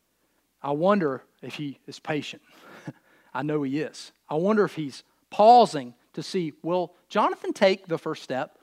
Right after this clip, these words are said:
on the thing I just told him? The thing I told him five years ago? The thing I told him a while ago? Will he take the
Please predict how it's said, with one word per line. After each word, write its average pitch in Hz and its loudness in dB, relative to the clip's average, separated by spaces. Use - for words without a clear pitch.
on 170 -2
the 143 -4
thing 160 -4
I 143 0
just 135 -10
told 156 -2
him? 156 -8
The - -6
thing 240 2
I 196 4
told 190 -2
him 143 -2
five 170 2
years 175 -2
ago? 185 2
The 175 -6
thing 233 2
I 233 6
told 208 2
him 196 0
a 147 -2
while 165 8
ago? 202 -2
Will 190 0
he 196 -4
take 220 0
the 160 -4